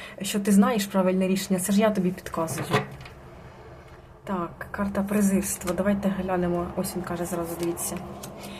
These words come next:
Він каже: «Той, хто буде, е, тобі, е, начебто пропонувати допомогу», розумієте, дивіться, той, хто буде допомагати тобі, м, е, допомогу,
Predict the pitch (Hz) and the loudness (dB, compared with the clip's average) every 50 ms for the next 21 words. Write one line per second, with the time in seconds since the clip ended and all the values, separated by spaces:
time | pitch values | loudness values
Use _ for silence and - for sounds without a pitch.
0 | - - - 208 202 208 220 196 202 196 202 - - 196 - - 208 202 214 202 | -8 -2 0 2 4 4 4 6 4 4 4 2 0 0 0 0 2 2 4 6
1 | 196 202 190 196 - - - - - - - - 190 190 185 190 190 - 208 190 | 6 6 4 2 0 -4 -12 -16 -16 -18 -12 -6 -4 -2 -2 -2 -2 -2 -2 2
2 | 196 208 202 185 175 185 - - - - - - - - - - - - 185 190 | 6 6 8 6 6 4 -2 -10 -18 -20 -20 -20 -20 -20 -20 -18 -10 -6 -4 -2
3 | 190 185 180 170 - - - - - 202 208 202 196 - 202 196 - 208 202 202 | 0 0 0 -2 -4 -6 -8 -2 0 2 2 2 2 0 0 0 2 2 0 0
4 | - - - - - - 170 - 208 208 202 220 220 226 214 214 220 202 196 202 | -2 -6 -14 -16 -14 -10 -4 -2 0 0 0 0 0 0 2 4 6 6 4 4
5 | - 190 185 185 - - - - - - 202 214 208 202 226 226 226 240 285 330 | 2 0 0 0 -2 -8 -14 -10 -2 2 4 4 4 4 4 2 4 6 8 8
6 | 349 330 220 202 185 180 175 170 - - - - - - - 202 202 196 214 254 | 8 8 6 4 4 4 2 0 -4 -10 -16 -18 -12 -4 0 2 2 4 2 2
7 | 269 233 208 196 196 180 196 214 208 202 - 220 202 - - - - - - - | 2 2 2 2 2 2 4 4 4 4 2 -2 -6 -8 -10 -12 -12 -12 -10 -8
8 | - 196 - 202 202 - 208 220 220 208 202 - 226 220 220 214 226 202 208 202 | -4 0 0 0 2 2 2 4 4 4 4 2 2 2 2 2 2 2 2 2
9 | 202 196 196 208 208 202 - - - - - - - - - 196 196 196 196 196 | 2 2 4 4 2 2 0 -4 -10 -10 -10 -10 -8 -4 2 4 6 8 8 6
10 | 190 190 185 180 - - - - - - - - 202 214 202 202 226 226 240 285 | 6 2 0 -4 -6 -12 -14 -16 -16 -14 -4 0 2 4 4 4 2 2 4 4
11 | 330 349 254 202 190 185 180 | 4 4 4 4 4 4 2